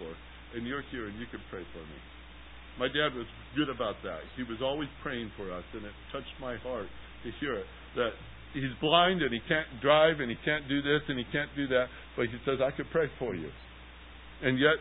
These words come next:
when things were really tough, he started asking those questions. Like, "Why does the Lord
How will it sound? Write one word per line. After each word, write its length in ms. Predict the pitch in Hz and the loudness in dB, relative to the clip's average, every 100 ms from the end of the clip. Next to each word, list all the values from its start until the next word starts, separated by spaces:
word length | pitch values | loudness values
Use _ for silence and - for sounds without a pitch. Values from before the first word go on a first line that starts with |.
| - | 4
when 240 | 139 135 123 - | 4 4 2 2
things 240 | 151 139 | 2 4
were 80 | 135 | 2
really 360 | 131 131 151 151 | 4 6 6 4
tough, 280 | - 151 - - | 4 2 2 -4
he 120 | 165 - | -6 -4
started 320 | 220 185 131 | -2 0 2
asking 360 | 113 101 123 110 | 0 0 -4 -4
those 180 | 98 - | -4 -4
questions. 460 | 98 87 - 143 160 - - - - | -6 -4 -8 -8 -10 -14 -16 -16 -8
Like, 140 | 135 - | -6 0
"Why 140 | 170 | 0
does 160 | 226 160 | 0 -4
the 60 | 202 | 0
Lord 280 | 202 202 | 2 2